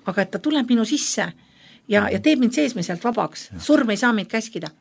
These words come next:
Speaker 1: patt ei saa mind käskida.
Speaker 2: Ja, ja, ja et see oleks mingi muinasjutt, siis tegelikult ta saatis oma poja. Ja kui me loeme siit, et, äh, mis võimatu oli käsul, sellepärast et ta oli jõuetu liha tõttu, seda tegi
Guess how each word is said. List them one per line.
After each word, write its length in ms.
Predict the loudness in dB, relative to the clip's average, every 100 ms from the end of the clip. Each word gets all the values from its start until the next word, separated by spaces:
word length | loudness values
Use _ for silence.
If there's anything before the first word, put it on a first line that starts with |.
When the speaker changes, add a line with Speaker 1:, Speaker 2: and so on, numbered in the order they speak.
| _
Speaker 1:
patt 260 | -2 -2 -4
ei 60 | -4
saa 120 | -4
mind 160 | -6 -6
käskida. 440 | -6 -6 -10 -8
Speaker 2:
Ja, 160 | -2 0
ja, 140 | 2
ja 80 | -2
et 80 | 0
see 160 | 4 4
oleks 260 | 4 0 -2
mingi 160 | 0
muinasjutt, 800 | 2 4 4 2 -2 -6 -8 -20 _
siis 220 | -14 -2
tegelikult 500 | 0 2 0 -4 -8
ta 120 | -8 -2
saatis 480 | 0 -2 -6 -6 -4
oma 180 | -4 -4
poja. 300 | 0 0 0 -6 -20 -20 -18 -8
Ja 240 | -6 -6 -4
kui 100 | -2
me 100 | 2
loeme 300 | 2 2 0
siit, 300 | -6 -12 -20 -20 _ _ _ -14
et, 380 | -14 -14 _ -10
äh, 220 | -8 -6
mis 460 | -4 -4 -4 -4 -4
võimatu 520 | 2 4 4 2 -2
oli 100 | -2 2
käsul, 280 | 2 2 0
sellepärast 500 | 0 0 -2 -4 -6
et 40 |
ta 100 | -4
oli 120 | 2
jõuetu 380 | 4 4 2 0
liha 180 | -2 0
tõttu, 300 | -2 -2 -4
seda 240 | 0 2 2
tegi 260 | 0 -2